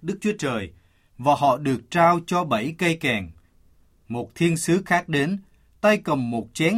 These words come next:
hương bằng vàng, đứng tại bàn thờ. Người được ban cho nhiều trầm hương để dâng lên bàn thờ ở trước ngai, cùng với lời cầu nguyện của mọi tín hữu. Khói hương cùng với lời cầu nguyện của tín hữu từ tay vị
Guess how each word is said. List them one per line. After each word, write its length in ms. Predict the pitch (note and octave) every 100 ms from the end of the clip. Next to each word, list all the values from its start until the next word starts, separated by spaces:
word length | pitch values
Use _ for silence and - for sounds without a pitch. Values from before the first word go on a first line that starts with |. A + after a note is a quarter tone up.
| G#3+
hương 320 | G3+ G#3 F#3+
bằng 220 | C3 A2
vàng, 320 | G2+ A2 F#2 E2 _ _ _
đứng 260 | C3 F#3 A3+
tại 220 | C3+ G#2+
bàn 240 | G#2+ G#2+ F#2+
thờ. 300 | A2 G2 E2 _ _ _ _ _ _
Người 200 | C#3+ C#3+
được 260 | C#3 C3+ -
ban 300 | F#3 G#3 G3+
cho 160 | G#3+
nhiều 300 | G3+ D#3 C#3
trầm 300 | A#2 B2+ A#2 A2
hương 360 | F3+ F3+ F#3 D#3
để 160 | G2+
dâng 320 | G#2+ D3+ F#3 F#3
lên 240 | F3+ E3
bàn 220 | B2 A2 F#2+
thờ 340 | A2+ G#2 F#2+
ở 260 | G#2+ G2 B2
trước 240 | - G#3+ E3+
ngai, 320 | C#3 C3 A2+ _ _ _ _ _
cùng 280 | D3 C#3
với 160 | C3+ G#3
lời 300 | B3 E3+ C3
cầu 180 | - C3+
nguyện 380 | B2 B2+ A2+ G2+
của 200 | A2 C3
mọi 280 | C3+ A2 F#2
tín 220 | D#3+ G#3
hữu. 380 | E3 G2+ A2+ D3+ _ _ _ _ _ _
Khói 280 | - B2 F3
hương 300 | E3 E3 D3+ - _ _ _
cùng 280 | E3 D#3+ C#3
với 180 | D3+ G#3+
lời 280 | A#3 F3 C#3+
cầu 220 | C#3+ C3+
nguyện 400 | C3 C3+ A2+ G2
của 140 | A2
tín 260 | A2 F#3+ A3+
hữu 380 | F3 A2 C#3+ F#3+ _ _ _
từ 180 | - G#2+
tay 300 | G2 D3+ D#3+
vị 220 | D3 G#2